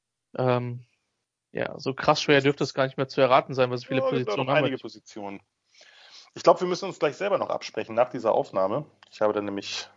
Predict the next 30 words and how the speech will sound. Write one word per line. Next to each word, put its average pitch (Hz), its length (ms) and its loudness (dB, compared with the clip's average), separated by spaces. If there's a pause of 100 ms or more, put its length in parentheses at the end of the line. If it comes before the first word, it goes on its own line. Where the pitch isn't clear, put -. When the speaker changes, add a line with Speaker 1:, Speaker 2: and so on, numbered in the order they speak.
(180)
Speaker 2:
noch - 340 -4
zwei 95 420 2
Optionen, 104 760 -4
wie - 100 -18
wir - 60 -4
das - 200 -8
machen, 135 320 0
aber - 240 2
Speaker 1:
Ja. 135 160 12
Speaker 2:
das - 80 4
können 104 120 -4
wir 101 40 -4
natürlich 98 260 -12
jetzt - 140 -8
noch 104 80 -6
nicht 107 120 -8
verraten. 139 360 2 (280)
Speaker 1:
Nee. 143 400 0 (760)
Tatsächlich 139 600 -4
ist - 160 -8
Kommunikation 147 600 2
den 131 120 0
Geisteswissenschaftlern 139 760 2
relativ 135 340 2
wichtig, 147 320 -6
wer 135 80 2
da 131 60 0
damit 131 200 2
rechnen 135 280 -2
können. 131 240 -4